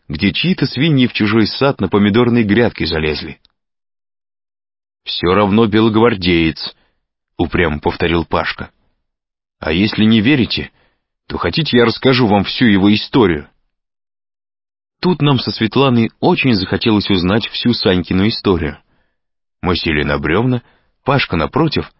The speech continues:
кудластая собачонка у наших ног на траву. Только Санька не сел, а, уйдя за телегу, закричал оттуда сердито: «Ты тогда уже всё рассказывай,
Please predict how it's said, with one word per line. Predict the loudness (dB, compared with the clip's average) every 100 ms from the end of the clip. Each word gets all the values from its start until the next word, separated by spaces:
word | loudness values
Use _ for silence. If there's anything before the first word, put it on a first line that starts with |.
| _ _ _ _ _
кудластая | 0 2 2 2 -2
собачонка | 0 0 0 -2 0
у | 0
наших | 0 -2 -4 -4
ног | -4 -4
на | -4
траву. | -2 -4 -4 -10 _ _ _ _ _ _ _ _ -2
Только | 0 2 0
Санька | 0 0 0 0
не | 0
сел, | -2 0 0 0 -4 _ _ _
а, | 0 2
уйдя | 4 2 0
за | 0
телегу, | -2 0 2 2
закричал | 0 -2 -2 0 0
оттуда | 0 -2
сердито: | -2 -2 -2 -4 -8 -14 _ _ _ _ _ _ _ _ _ _ _ _ -2
«Ты | 0
тогда | 2 2 4
уже | 4 4 2
всё | 2 2
рассказывай, | 2 0 0 0 0 -4